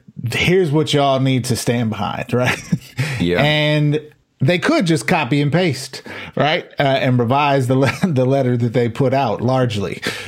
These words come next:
Speaker 2: Yeah.
Speaker 1: Um, and there's even a milquetoast liberal version of it that they could have done that at least I would have been like, "Okay, I can, you know, I can,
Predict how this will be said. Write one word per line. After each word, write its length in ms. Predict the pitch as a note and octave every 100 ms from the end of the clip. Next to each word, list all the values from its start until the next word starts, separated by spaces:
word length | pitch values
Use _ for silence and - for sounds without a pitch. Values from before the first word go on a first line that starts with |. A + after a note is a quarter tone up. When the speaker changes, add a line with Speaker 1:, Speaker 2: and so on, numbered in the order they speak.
| -
Speaker 2:
Yeah. 300 | B2+ B2 A#2+
Speaker 1:
Um, 180 | A2+ A#2 - -
and 540 | G3 B3 E3+ C3+ B2+ B2 -
there's 280 | D3+ F#3+ E3 -
even 340 | A#3+ C4+ B3
a 80 | F3+
milquetoast 880 | C#3+ C#3+ E3+ F3 - E3+ E3 D3 -
liberal 680 | A#2 C3+ C3 C3+ C3+ C3+ A2+
version 480 | A2 A2+ C3 D#3+
of 120 | E3+ F3+
it 180 | F3
that 120 | A#2+ A2
they 140 | G#2
could 260 | - C#3 D3
have 140 | D3
done 400 | D#3 D#3+ D#3+ D#3 - -
that 140 | B2 B2
at 100 | B2
least 440 | C3 G3+ G3+ - -
I 140 | B2
would 80 | C3
have 60 | A#2+
been 180 | C3 B2+
like, 240 | A#2 A2+
"Okay, 300 | C3+ B2+ B2+
I 100 | A2
can, 240 | A#2 A2+
you 140 | - A2
know, 80 | G#2
I 100 | G#2
can, 340 | - G2